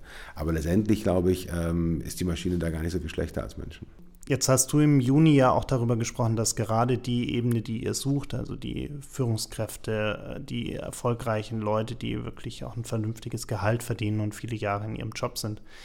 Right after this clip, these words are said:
Speaker 2: dass die oftmals in ihrem Daily Business gar nicht so viel Wert darauf legen, wie sie für ihre Karriere rele-, relevant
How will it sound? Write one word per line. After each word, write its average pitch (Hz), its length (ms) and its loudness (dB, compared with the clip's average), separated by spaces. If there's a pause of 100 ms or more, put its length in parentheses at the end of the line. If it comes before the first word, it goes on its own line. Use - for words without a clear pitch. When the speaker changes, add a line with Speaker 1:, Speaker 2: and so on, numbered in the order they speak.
(380)
Speaker 2:
dass - 180 4
die 147 200 4
oftmals 127 420 4
in 123 140 0
ihrem 113 160 0
Daily 117 260 2
Business 127 380 0
gar 113 140 0
nicht 117 120 -2
so 120 120 -4
viel 113 200 -6
Wert 113 240 0
darauf 107 340 -2
legen, 113 440 -2 (420)
wie 117 240 4
sie 117 500 4 (1040)
für - 300 2
ihre 143 360 4
Karriere 120 640 6
rele-, 110 160 0 (180)
relevant 117 680 4